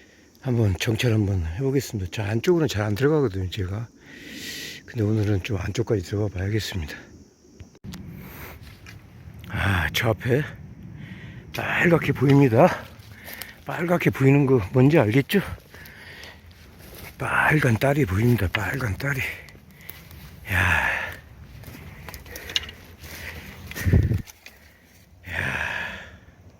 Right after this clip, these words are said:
야, 생각지도 못한, 아, 힘을 받습니다.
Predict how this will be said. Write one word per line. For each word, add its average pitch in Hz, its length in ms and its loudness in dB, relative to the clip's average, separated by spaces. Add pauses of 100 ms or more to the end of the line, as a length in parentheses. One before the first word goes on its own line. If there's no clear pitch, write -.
(1200)
야, 92 160 -2
생각지도 170 500 0
못한, - 320 -2 (1300)
아, 104 240 -2
힘을 156 400 -2
받습니다. 98 640 -10